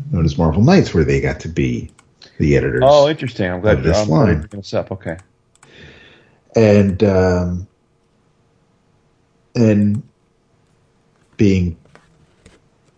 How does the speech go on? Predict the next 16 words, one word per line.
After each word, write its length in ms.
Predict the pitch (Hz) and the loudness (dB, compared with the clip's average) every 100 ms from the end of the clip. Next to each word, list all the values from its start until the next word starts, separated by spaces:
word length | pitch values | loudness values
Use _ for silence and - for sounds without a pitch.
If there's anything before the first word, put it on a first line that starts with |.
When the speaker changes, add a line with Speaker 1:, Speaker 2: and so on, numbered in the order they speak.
| _ _ _ _ - | _ _ _ _ -10
Speaker 1:
a 60 | |
big 360 | - - 85 67 | -10 -8 -10 -10
fan 540 | - 101 127 76 67 - _ | -2 0 2 0 -4 -12 _
of 260 | - 73 73 | -4 -4 -2
Joe 400 | 73 58 58 60 | 0 0 0 -4
and 240 | - 71 65 | -2 -2 0
Jimmy, 420 | 78 57 58 - | -2 -4 -6 -8
um, 640 | - 62 52 57 58 69 - _ _ _ _ _ _ _ _ _ _ _ _ _ _ - | -6 -4 -4 -4 -6 -10 -14 _ _ _ _ _ _ _ _ _ _ _ _ _ _ -6
I 540 | 76 71 67 67 69 71 _ _ _ _ _ _ _ _ _ _ _ _ _ _ _ _ _ - | -2 2 2 2 0 -6 _ _ _ _ _ _ _ _ _ _ _ _ _ _ _ _ _ -2
enjoyed 540 | 107 107 98 90 - - _ _ _ - | 2 4 6 4 0 -12 _ _ _ -2
their 100 | 101 | 2
Marvel 280 | 85 82 85 | 2 2 0
Knights 240 | 82 80 | -2 -2
offerings. 560 | 76 78 80 80 85 - - - - - _ | -4 -4 -6 -8 -10 -16 -20 -20 -20 -20 _
And, 560 | - 71 78 78 78 90 | -4 -2 0 0 -2 0
uh, 520 | 78 73 69 67 | 2 2 2 0